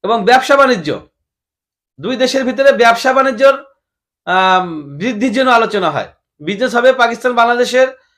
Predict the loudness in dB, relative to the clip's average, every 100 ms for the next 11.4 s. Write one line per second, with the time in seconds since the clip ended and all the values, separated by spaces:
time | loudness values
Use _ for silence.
0 | _ -2 0 2 2 4 2 2 0 0
1 | 2 4 4 2 0 -6 _ _ -8 0
2 | 2 2 0 4 2 2 -6 _ _ -6
3 | -2 0 2 2 2 2 0 2 2 0
4 | -2 -8 -8 -2 0 0 -2 0 0 0
5 | -2 -4 -8 -4 -2 0 -2 -2 -2 -4
6 | 0 0 0 0 -2 -6 _ _ _ _
7 | _ _ _ -4 0 2 2 4 2 2
8 | -2 _ _ _ -8 -2 -2 2 0 2
9 | 2 2 2 2 4 4 2 0 -4 -6
10 | -10 -2 0 -2 -6 _ -16 -8 -2 2
11 | 4 4 2 0